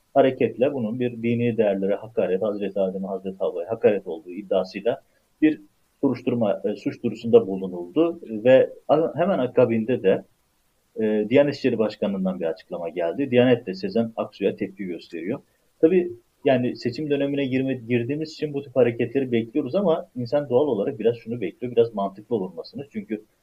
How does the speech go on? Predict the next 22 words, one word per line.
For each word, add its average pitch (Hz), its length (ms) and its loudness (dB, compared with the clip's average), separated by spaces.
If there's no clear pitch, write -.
bu 143 80 -2
şarkı 107 340 2
yeni 113 360 0
değil. 107 260 -4
Neredeyse 104 440 0
beş 113 240 0
yıl 92 60 -4
önce 92 220 -2
yayınlanmış 85 640 -8
bir - 40 -20
şarkı, - 320 -10
beş 190 240 -10
yıl 90 80 -8
önce 92 180 -16
çıkmış - 340 -20
bir - 60 -20
şarkı. - 380 -8
Ve 123 160 0
beş 147 240 2
yıl 110 120 -4
boyunca 104 600 -2
bunu 107 220 -6